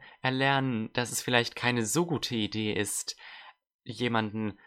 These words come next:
aus einer anderen Welt zu beschwören. Der Protagonist, der sich unter dem Username Diablo im Internet bekannt gemacht hat, wird nämlich von She-Ra und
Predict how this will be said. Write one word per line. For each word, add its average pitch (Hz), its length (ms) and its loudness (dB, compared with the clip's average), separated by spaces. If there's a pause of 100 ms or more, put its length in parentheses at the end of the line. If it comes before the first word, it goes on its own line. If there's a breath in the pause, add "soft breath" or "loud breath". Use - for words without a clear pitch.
(140 loud breath)
aus 113 180 0
einer 110 200 0
anderen 110 300 -2
Welt 107 160 4
zu - 120 -4
beschwören. 110 460 -4 (300 loud breath)
Der 120 60 -4
Protagonist, 123 800 -4
der 104 320 -2
sich 107 320 -6
unter 107 280 -6
dem 98 240 -6
Username 98 640 -6
Diablo 101 720 0 (280 soft breath)
im 113 140 -4
Internet 104 400 -2
bekannt 113 380 -2
gemacht 107 360 -2
hat, - 180 -4 (320 loud breath)
wird 127 260 -4
nämlich 117 320 -2
von 113 160 -2
She-Ra 131 600 0 (420 loud breath)
und 123 400 -2